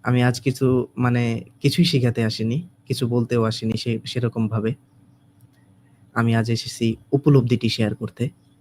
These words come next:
এবং আপনাদের সবাইকে কোরআনের দিকে ফিরিয়ে দিতে। কোরআনের কথাকে ব্যক্তিগত সম্পত্তি না বানিয়ে আল্লাহর হাতেই হস্তান্তর করার কথা আজকে আমরা বলবো। ভাই ও বোনেরা,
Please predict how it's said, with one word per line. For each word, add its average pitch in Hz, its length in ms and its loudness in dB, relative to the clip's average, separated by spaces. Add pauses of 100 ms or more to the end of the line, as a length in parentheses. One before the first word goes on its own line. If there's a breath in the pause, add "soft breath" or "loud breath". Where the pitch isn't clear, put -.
(960)
এবং 120 420 0 (120)
আপনাদের 120 300 0
সবাইকে 120 520 0
কোরআনের 131 420 2
দিকে 110 180 -2
ফিরিয়ে 117 360 0
দিতে। - 280 -10 (1300 soft breath)
কোরআনের 123 320 0
কথাকে 123 420 -2
ব্যক্তিগত 120 480 2
সম্পত্তি 120 480 -2
না 113 200 2
বানিয়ে 117 380 2 (1400 soft breath)
আল্লাহর 135 320 6
হাতেই 127 380 2
হস্তান্তর 123 540 0
করার 113 300 0 (180)
কথা 135 380 -6 (140)
আজকে 113 240 -8
আমরা 107 260 -4
বলবো। - 280 -8 (1500)
ভাই 120 220 6
ও 113 80 4
বোনেরা, 113 440 0